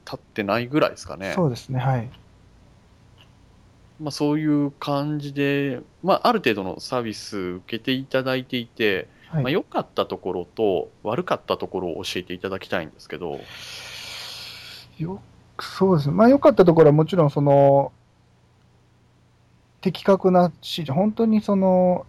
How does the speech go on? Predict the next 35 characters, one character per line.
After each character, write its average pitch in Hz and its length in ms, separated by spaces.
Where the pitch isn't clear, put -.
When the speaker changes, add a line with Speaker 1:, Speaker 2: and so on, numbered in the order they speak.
Speaker 2:
セ 180 240
ー - 20
ル 185 100
ス - 140
レ 190 120
タ 170 160
ー 135 40
で 135 80
あ 139 60
っ 143 40
た 135 240
り 123 100
と 120 120
か、 110 180
ス - 100
テ 156 100
ッ 151 40
プ 160 120
メ 165 140
ー 143 60
ル 120 60
で 110 60
あ 113 60
っ 113 60
た - 180
り 104 100
と - 120
か、 113 500
Speaker 1:
は 123 300
い。 - 80
Speaker 2:
的 - 220
確 226 320
に 220 160
こ 185 580
う、 - 60